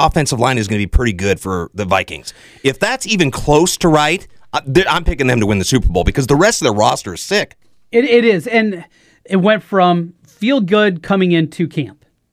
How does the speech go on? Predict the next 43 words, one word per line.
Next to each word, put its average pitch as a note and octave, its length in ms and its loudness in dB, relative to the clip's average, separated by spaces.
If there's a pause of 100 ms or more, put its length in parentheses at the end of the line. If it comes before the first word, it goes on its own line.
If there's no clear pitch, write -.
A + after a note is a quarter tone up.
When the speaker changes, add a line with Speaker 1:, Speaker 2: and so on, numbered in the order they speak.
(280)
Speaker 2:
And E3+ 120 -2
then G3+ 120 0
they G#3 100 0
had F3+ 160 -2
a - 20 -6
bunch F#3+ 320 -2
of G3+ 100 -6
injuries F#3 380 -4
early F3 280 -2
on. D3 340 -2 (680)
And G3+ 140 -2
it G3 100 -4
seems C4+ 400 0
like A3 360 0 (340)
most F#3 340 -2
of G3 80 -2
these E3+ 220 -2
injuries E3+ 360 -2
weren't D#3+ 160 0
as C#3+ 120 -4
debilitating D#3+ 680 -2
as - 120 -12
first - 260 -20
thought. E3 220 -4 (260)
It D#3 120 -12
feels G#3+ 280 2
like G#3+ 200 0
they E3 100 0
are E3 140 2
kind D#3+ 180 -4
of D3 80 -4
rounding C#3 300 -4
into C3 140 -8
form C3+ 200 -12
here. A2+ 180 -16 (440)
You're D#3 160 -4
right. - 180 -16 (480)
If D#3+ 120 -10
that G3 140 2
offensive F3+ 480 -2
line D#3 360 -4
is C#3+ 420 -6 (380)
average, C3 500 -10